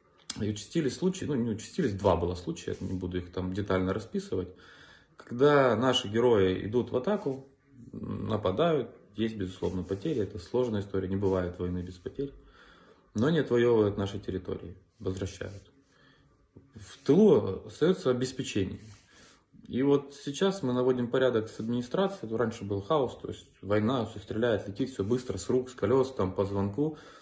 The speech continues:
Мы переходим опять на документооборот, мы переходим в нормальный р-, режим работы.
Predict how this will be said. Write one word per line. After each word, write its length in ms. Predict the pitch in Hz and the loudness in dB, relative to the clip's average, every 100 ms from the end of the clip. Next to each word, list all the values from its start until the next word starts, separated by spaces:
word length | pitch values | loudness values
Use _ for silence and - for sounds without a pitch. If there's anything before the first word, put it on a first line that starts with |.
| _ - | _ -2
Мы 120 | 160 | 0
переходим 520 | 185 135 - 123 107 | 2 2 2 2 2
опять 240 | 101 92 - | 2 -2 0
на 120 | 165 | 0
документооборот, 920 | 156 - 104 98 90 90 117 175 - - 120 | 0 0 0 2 -2 0 0 0 -2 -14 -6
мы 180 | 143 | -4
переходим 800 | 151 123 - 95 92 90 90 - - | -2 -2 -2 -4 -4 -6 -6 -10 -8
в 80 | 92 | -4
нормальный 560 | 98 101 95 90 90 90 | -2 0 0 0 -2 -2
р-, 240 | 90 110 | -2 0
режим 520 | 107 107 101 90 87 | 2 2 2 -2 -4
работы. 520 | 92 143 196 202 190 | -2 2 2 2 -2